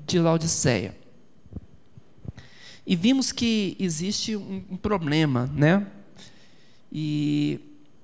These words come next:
o, esse problema de que as coisas estão muito misturadas. Mas também nessa, nessa época, alguns pensam e dizem que o homem não tem valor nenhum,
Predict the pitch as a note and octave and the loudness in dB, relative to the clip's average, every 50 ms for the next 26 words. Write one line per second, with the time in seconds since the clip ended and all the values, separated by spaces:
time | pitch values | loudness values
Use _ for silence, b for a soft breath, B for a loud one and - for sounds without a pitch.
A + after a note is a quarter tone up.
0 | - - - - - b b b b - - D#3 D#3+ - - - F#3 - - - | -20 -20 -20 -20 -20 b b b b -18 -16 -16 -16 -10 -4 -2 0 0 0 -2
1 | - - F3+ F3+ D3 C#3+ E3+ F3 F#3 F3+ F3+ D#3+ - - - D3+ D#3+ E3 - - | -2 -2 -2 0 4 4 4 4 4 2 0 -4 -6 -12 -10 -8 -8 -8 -6 -4
2 | F#3 F3+ - - D#3+ - - - F#3 F3 E3+ E3 E3 D#3+ - - F#3 F3+ F3+ F3 | -4 -2 2 2 2 2 2 2 2 2 2 0 0 0 2 2 2 2 2 2
3 | F#3+ G#3 G3+ - F3 F3+ F#3+ - - - - F#3+ E3+ D3 D3 C#3+ C#3 B2+ - - | 0 0 -2 -4 -4 -2 -2 -2 -4 -2 -2 0 2 4 4 4 2 2 0 -2
4 | A#2 - - - - - - - - - - - - - - - - - - - | -2 -2 -2 -4 -4 -6 -8 -10 -14 -18 -20 -20 -20 -20 -20 -20 -20 -20 -20 -20
5 | - - - - b b b b b b b b b F#3+ G#3 C#4+ E4 F4+ - - | -20 -20 -20 -20 b b b b b b b b b 4 4 6 6 4 4 2
6 | - - A3+ F#3+ D#3+ C#3+ D3 F3 G3 F#3 D#3+ D3+ E3 G3+ B3+ - - F#3 D#3+ - | 2 2 2 2 4 4 2 2 2 2 2 2 2 2 2 2 2 4 2 2
7 | - E3 D#3+ D#3 - C3+ C3 C3 D#3 F3 F#3 F3+ - - A#2+ - - C3+ C3+ - | 2 0 0 0 0 -2 -2 -2 -2 -2 -2 -4 -4 -8 -10 -8 -8 -8 -8 -10
8 | - - B B B B B B B B B B - G3+ F#3+ E3 F#3 C4 E4+ - | -12 -18 B B B B B B B B B B 4 4 6 4 4 2 2 2
9 | - - - - - - A#3+ C4 C#4 C4+ - - - - - A2+ - E3+ - - | 2 -2 -6 -2 2 4 4 6 4 4 2 2 0 0 0 -2 -4 -8 -12 -16
10 | - - - - - - - - - - F#3+ E3+ C#3 - F3 G#3+ C4 A3 F3 D#3 | -20 -20 -20 -20 -20 -20 -20 -20 -8 -6 -4 -4 -2 0 0 2 2 4 2 0
11 | D3 - - A#3 A#3 G3 F3 G3+ A#3+ C4 A#3+ F#3+ F#3+ G3 G#3 - B3+ A#3+ A3+ G3 | 0 2 4 4 6 6 6 6 6 6 6 4 4 2 2 4 4 4 4 6
12 | G3+ F#3+ F#3+ G#3+ A#3 A#3+ A3+ A3+ C4 D4+ C#4 A#3 G#3+ A3 A3 F#3+ | 4 4 4 4 2 2 2 4 2 4 4 4 4 2 2 -2